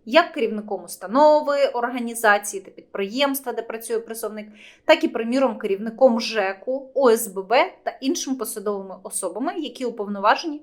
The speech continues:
територіальним центром комплектування вручати таку повістку, сказав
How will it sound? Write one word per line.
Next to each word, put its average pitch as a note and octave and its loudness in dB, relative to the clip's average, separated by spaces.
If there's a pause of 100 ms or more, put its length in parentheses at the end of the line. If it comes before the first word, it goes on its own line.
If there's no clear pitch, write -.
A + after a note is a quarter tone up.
(340)
територіальним C4 6 (120)
центром G#3+ 2
комплектування G3+ -6 (460)
вручати C4 2
таку A#3+ -6
повістку, F#3+ -16
сказав A3 0